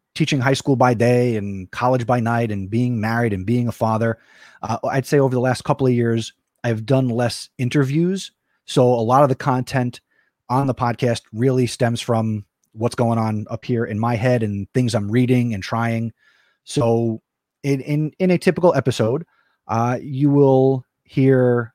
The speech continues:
what I call my ed tech thought, which is the little corner of a show or an episode where I can talk about anything that I want because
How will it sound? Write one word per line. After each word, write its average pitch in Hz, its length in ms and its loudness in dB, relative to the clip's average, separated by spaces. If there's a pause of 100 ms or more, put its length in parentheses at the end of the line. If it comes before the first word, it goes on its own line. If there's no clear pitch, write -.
what 127 140 0
I 127 60 0
call 131 240 0
my 123 140 -2
ed 123 140 -4
tech - 200 -8
thought, 151 320 2 (300)
which 131 200 -2
is 117 260 0
the 110 120 -6
little 175 220 0
corner 175 420 -2
of 135 120 0
a 117 40 -4
show 120 440 -2 (240)
or 123 140 -2
an 120 60 -2
episode 117 480 -4 (300)
where 123 500 0 (400)
I 123 100 -2
can 123 120 -4
talk 123 220 -2
about 117 380 -2 (420)
anything 139 400 0
that 117 120 2
I 113 100 2
want 110 240 -2
because 113 480 -2